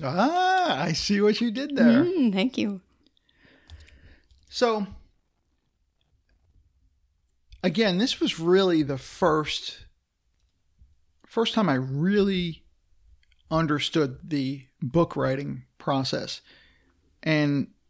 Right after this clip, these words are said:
Speaker 1: I was learning it as I went. In between the first book and this book, I had done a kinda like one of those ninety-nine cent ebook how-to
Speaker 2: Mm-hmm.
Speaker 1: things, just kinda this throwaway thing of,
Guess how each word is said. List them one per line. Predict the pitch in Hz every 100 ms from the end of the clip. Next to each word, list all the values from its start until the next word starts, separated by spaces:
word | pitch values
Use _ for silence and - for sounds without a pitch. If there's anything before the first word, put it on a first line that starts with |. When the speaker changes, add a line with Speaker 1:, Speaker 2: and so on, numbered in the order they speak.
| _ _
Speaker 1:
I | - 160
was | 165 156
learning | 151 190 247 208
it | 143 135 - -
as | 143 147
I | 139
went. | 131 139 131 104 - _ _ _ _ _ _ _ _ -
In | 208 262
between | 220 220 196 180
the | 156
first | 131 170 165
book | - 147 143 -
and | 139 127 131
this | 165
book, | - 135 127 - _ _ _ _ _ _ _
I | 143
had | 156 160
done | 131 202
a | 190 143 135 - _ _ _ _ -
kinda | - 175
like | 147 131
one | 131
of |
those | 117 131
ninety-nine | 139 143 127 127
cent | 127 143 -
ebook | 151 135 135 127 _ _ -
how-to | 156 151 165 160 135
Speaker 2:
Mm-hmm. |
Speaker 1:
things, | - 123 120
just | - 170
kinda | - 143
this | 127 -
throwaway | 147 139 135 127 135 127 123 117 - _ _ _ -
thing | - 151 131 127 123
of, | 113 -